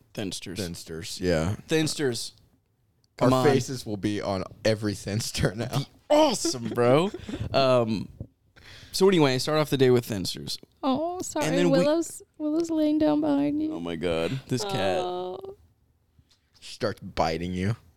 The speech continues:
Speaker 2: She bites
Speaker 1: She
Speaker 2: your
Speaker 1: would.
Speaker 2: ear off.
Speaker 1: She would. She bites me, man.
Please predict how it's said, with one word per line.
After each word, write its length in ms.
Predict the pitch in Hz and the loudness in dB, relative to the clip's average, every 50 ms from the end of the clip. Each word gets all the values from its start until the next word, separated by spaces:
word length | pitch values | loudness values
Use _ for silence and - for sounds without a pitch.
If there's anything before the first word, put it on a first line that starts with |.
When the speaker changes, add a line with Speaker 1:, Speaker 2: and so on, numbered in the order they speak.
| _ _ _ _ | _ _ _ _
Speaker 2:
She 240 | - - - - 170 | -6 -4 2 4 4
bites 260 | - 123 113 98 95 | 4 4 2 0 0
Speaker 1:
She 120 | - 160 | 0 0
Speaker 2:
your 120 | 165 151 151 | 0 2 4
Speaker 1:
would. 220 | 170 202 220 190 147 | 4 6 6 4 4
Speaker 2:
ear 60 | 90 | 2
off. 380 | 92 101 107 120 - - - - | 2 0 -2 -4 -6 -10 -10 -6
Speaker 1:
She 160 | 254 - 170 | -4 -2 -2
would. 260 | 165 160 185 202 202 | 2 4 6 6 6
She 120 | - - 151 | 4 0 -2
bites 340 | 135 165 185 202 196 - | -2 0 -2 -2 -2 -4
me, 100 | - 123 | -2 -2
man. 260 | 117 117 120 131 139 | 0 2 4 4 4